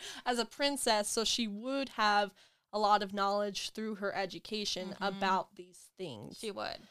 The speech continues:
Speaker 1: So maybe to have her more in her mind kind of explain to us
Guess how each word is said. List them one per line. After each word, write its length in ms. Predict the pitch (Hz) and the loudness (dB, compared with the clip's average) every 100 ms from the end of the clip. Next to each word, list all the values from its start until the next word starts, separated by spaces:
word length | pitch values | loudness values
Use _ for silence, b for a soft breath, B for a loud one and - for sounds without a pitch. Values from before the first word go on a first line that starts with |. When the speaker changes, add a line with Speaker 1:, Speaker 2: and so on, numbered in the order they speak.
| _ - | _ -4
Speaker 1:
So 240 | 240 233 | 2 2
maybe 300 | 247 294 294 | 4 2 2
to 60 | 269 | 2
have 300 | 226 214 208 | 6 6 6
her 200 | 214 208 | 0 0
more 380 | 202 196 196 196 | 0 2 2 0
in 180 | 202 | -4
her 160 | 190 196 | -2 -2
mind 540 | 190 180 180 180 185 | 0 -2 -2 -4 -6
kind 260 | - 185 180 | -6 -4 -2
of 120 | 175 | -4
explain 440 | 185 - 190 185 180 | -4 -6 -4 -4 -4
to 140 | 185 | -4
us 180 | 180 | -4